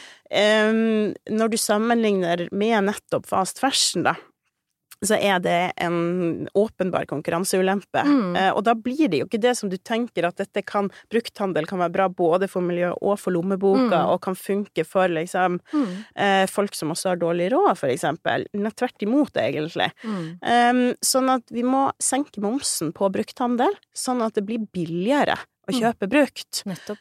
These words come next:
Speaker 1: Eh, og gjør, s-, i det hele tatt stimulere også til at det markedet blir mye større. For det er også liksom viktig, tenker jeg, for å stå opp mot fast fashion, at vi får en reell konkurranse mot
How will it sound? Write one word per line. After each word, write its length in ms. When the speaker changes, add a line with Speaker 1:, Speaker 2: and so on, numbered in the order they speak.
Speaker 1:
Eh, 440
og 260
gjør, 340
s-, 160
i 100
det 100
hele 140
tatt 160
stimulere 720
også 240
til 160
at 120
det 120
markedet 400
blir 140
mye 260
større. 720
For 140
det 220
er 60
også 200
liksom 220
viktig, 440
tenker 400
jeg, 20
for 100
å 40
stå 300
opp 160
mot 120
fast 300
fashion, 560
at 560
vi 120
får 160
en 100
reell 520
konkurranse 800
mot 220